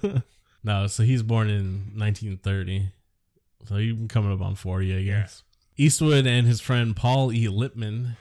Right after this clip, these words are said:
Speaker 1: were walking around San Francisco. A random woman on the street who happened to be of short stature, just his type,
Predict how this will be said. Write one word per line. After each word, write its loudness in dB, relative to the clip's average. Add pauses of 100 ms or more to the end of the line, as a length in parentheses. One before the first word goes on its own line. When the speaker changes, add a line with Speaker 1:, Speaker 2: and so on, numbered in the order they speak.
(140)
Speaker 1:
were -2
walking -2
around -2
San -2
Francisco. -6 (680)
A -8
random 0
woman 2
on 0
the -2
street -4 (360)
who -2
happened 2
to -2
be 0
of -4
short -8
stature, -6 (220)
just -2
his -4
type, -8